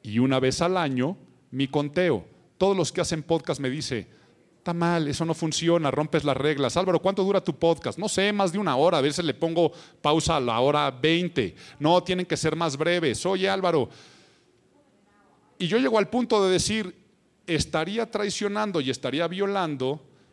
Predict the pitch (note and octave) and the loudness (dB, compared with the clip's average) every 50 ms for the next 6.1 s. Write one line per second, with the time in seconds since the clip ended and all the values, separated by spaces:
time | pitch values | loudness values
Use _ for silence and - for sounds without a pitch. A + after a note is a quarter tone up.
0 | _ _ _ _ _ F#3 G3+ A3 A3+ A#3+ A#3 A3 G3+ - - F3 E3+ D#3+ - - | _ _ _ _ _ 0 2 2 2 0 -2 -2 -4 -4 -6 -8 -8 -6 -8 -8
1 | F#3 F3 - G3 F3 - F#3+ - - F#3+ F#3+ F3 - - D#3 C#3+ - - E3+ D3+ | -10 -8 -8 -8 -8 -8 -10 -8 -8 -8 -8 -6 -4 -4 -4 -4 -4 -6 -6 -4
2 | A#2 B2+ A2+ - - F3 F3 F3 F#3+ F#3+ F#3 F#3+ F3 - - D#3+ D#3 C#3+ - E3+ | -4 -6 -6 -2 -2 -2 -2 -2 -4 -4 -4 -4 -4 -4 -6 -6 -8 -6 -4 -4
3 | D3+ - - D3 C3 A2+ G#2 G#2+ G#2+ G#2 - _ - - _ _ _ _ _ _ | -4 -2 -2 -4 -4 -4 -6 -8 -8 -10 -12 _ -20 -20 _ _ _ _ _ _
4 | _ _ _ - E3 C#3+ - D3+ C#3+ D#3+ G3+ A3 A3+ A3 - G3+ - G#3+ G#3+ - | _ _ _ -10 -8 -4 -2 -2 0 0 0 -2 -4 -4 -6 -6 -6 -6 -8 -6
5 | - G3+ G#3 G3+ A3 F#3+ - - F#3 D#3+ D3+ - - F3 F#3 F#3 F3 B2 - - | -6 -6 -6 -6 -8 -8 -6 -4 -6 -6 -4 -6 -6 -6 -6 -6 -8 -12 -14 -16
6 | - - | -20 -20